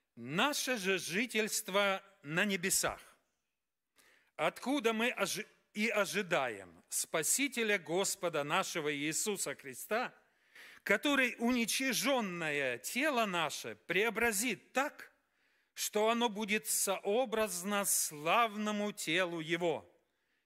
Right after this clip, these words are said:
силою, которую Он действует и покоряет себе все». Наше же жительство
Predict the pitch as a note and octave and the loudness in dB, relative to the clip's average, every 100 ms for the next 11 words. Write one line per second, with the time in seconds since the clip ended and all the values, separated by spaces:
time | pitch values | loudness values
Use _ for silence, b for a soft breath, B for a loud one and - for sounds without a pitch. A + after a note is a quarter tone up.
0 | - - - C4 D4 G3+ D3 G#2+ F2 _ | -4 0 2 4 2 2 -2 -6 -12 _
1 | _ _ _ _ - F3+ A3+ G#3+ G3 F3 | _ _ _ _ -2 0 2 2 2 0
2 | E3 D3+ A#2+ A2+ D#3+ A#3+ A#3+ - - G#3 | 0 -2 -10 -2 2 4 2 -4 -6 -4
3 | G3 G3 - E3 - C#3 B2+ A#2 B2 D3+ | -2 -4 -6 -6 -4 -4 -4 0 2 2
4 | D3+ D3 - - A#2+ A2+ A#2 - - F#2 | 0 -4 -6 -8 -6 -6 -6 -6 -8 -10
5 | - _ _ _ _ _ _ _ _ _ | -18 _ _ _ _ _ _ _ _ _
6 | _ _ _ _ _ _ _ _ _ _ | _ _ _ _ _ _ _ _ _ _
7 | _ _ b b b _ B2 D3+ A#3+ D#4+ | _ _ b b b _ -10 0 2 2
8 | - D4+ A3+ B3 E3 G3+ A3 G#3 G3+ - | 0 -2 0 -2 0 -2 0 -4 -6 -8
9 | E3+ F3+ F#3 | -2 -2 -2